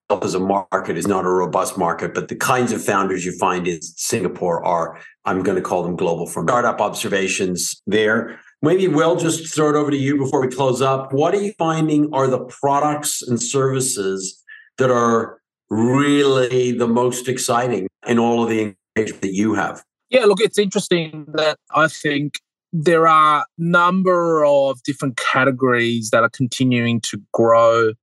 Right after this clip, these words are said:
Speaker 2: amongst all of the Southeast Asia countries that I've been sort of working with, uh, namely Malaysia, Singapore, Brunei, Vietnam, Cambodia, and some parts of Indonesia, as well as the Philippines. Look,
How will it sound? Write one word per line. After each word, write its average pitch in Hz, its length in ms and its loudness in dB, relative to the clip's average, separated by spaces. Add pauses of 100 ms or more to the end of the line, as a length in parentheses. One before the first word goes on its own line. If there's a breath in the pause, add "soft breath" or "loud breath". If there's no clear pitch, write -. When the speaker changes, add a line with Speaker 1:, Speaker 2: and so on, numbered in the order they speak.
Speaker 2:
amongst 120 420 2
all 117 160 2
of 107 60 -2
the 110 100 0
Southeast 110 460 -2
Asia 110 320 2
countries 110 520 -2
that 104 140 4
I've 107 300 4 (160)
been 104 140 2
sort 101 160 -8
of 95 40 -16
working 107 400 0
with, 107 280 0 (120)
uh, 101 180 4
namely 104 540 0 (360 loud breath)
Malaysia, 113 500 2
Singapore, 107 420 -2
Brunei, 104 840 2 (180)
Vietnam, 107 920 2 (120)
Cambodia, 104 1040 2 (260)
and 101 240 2 (160)
some 117 200 0
parts 110 300 0
of 104 100 0
Indonesia, 101 720 2 (160)
as 101 160 0
well 101 140 4
as 98 100 2
the 98 80 0
Philippines. 104 720 -2
Look, - 220 0